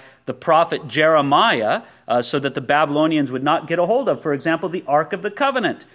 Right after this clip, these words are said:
And there are legends that say that to this day the Ark of the Covenant is hidden. Some people believe it's in a distant place. Other people believe that it's, uh,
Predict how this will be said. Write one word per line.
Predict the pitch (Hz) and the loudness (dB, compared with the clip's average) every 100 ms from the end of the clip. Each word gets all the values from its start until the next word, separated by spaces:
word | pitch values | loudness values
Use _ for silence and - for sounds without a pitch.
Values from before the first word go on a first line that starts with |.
| _ _ _ - | _ _ _ -8
And | 139 | 0
there | 151 | 2
are | 151 | 4
legends | 147 160 196 233 175 | 4 2 0 -2 -4
that | 156 | -4
say | - 175 180 | -2 0 0
that | 180 175 | -2 -4
to | 190 175 | -4 -4
this | 240 - | -4 -2
day | 294 294 | -2 -2
the | 196 | 2
Ark | 156 156 208 | 2 2 -2
of | |
the | 190 | -4
Covenant | 196 233 220 254 226 | 0 0 0 -2 -2
is | 247 214 | -4 0
hidden. | 285 262 147 | -2 0 -4
Some | - 180 | -4 -6
people | 196 190 175 | -6 -4 -4
believe | 156 190 202 196 - - 147 | -2 -2 -2 -6 -12 -12 -10
it's | 151 | -4
in | 180 | -4
a | 165 | -4
distant | 143 190 - 214 - | -2 -4 -2 -4 -2
place. | 240 185 320 | 0 0 0
Other | 165 170 | -4 -4
people | - 180 170 | -6 -4 -4
believe | 147 160 185 208 | -4 -2 0 0
that | 160 147 | 0 0
it's, | 143 - - - | -2 -8 -18 -2
uh, | 135 127 120 110 | 2 4 2 0